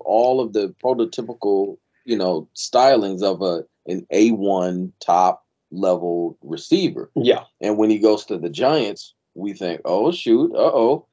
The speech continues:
Speaker 1: he's taking his talents to New York and, you know, bright lights, big city." And it never quite worked out. The talent is still there as far, as far as his ability. He'll, if he went somewhere, let's say he goes to Chicago,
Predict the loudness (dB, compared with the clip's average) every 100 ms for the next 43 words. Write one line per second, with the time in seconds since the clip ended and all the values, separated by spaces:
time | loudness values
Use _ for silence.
0 | _ -12 -6 -2 -2 -2 -6 -4 -4 -4
1 | -6 -8 -8 0 4 6 4 0 -6 -8
2 | -10 -8 -8 -10 -12 -2 -2 0 2 0
3 | 0 -6 -8 -6 0 2 2 0 -4 -8
4 | _ -20 _ _ _ _ -2 0 2 2
5 | 2 0 -2 2 4 2 2 0 0 0
6 | 2 2 -2 -10 -10 -6 0 4 4 2
7 | 0 -8 -4 0 0 0 -2 0 2 0
8 | -4 -8 -4 0 0 -2 -8 _ _ -10
9 | -10 -2 4 4 4 -2 -4 0 2 2
10 | -2 -10 _ _ -2 0 0 -6 _ _
11 | _ _ _ _ _ -4 -4 -4 -8 -4
12 | 2 4 2 _ -8 -4 -2 0 0 2
13 | 2 2 0 0 2 2 0 0 -10 -10
14 | -14 -4 0 0 0 -8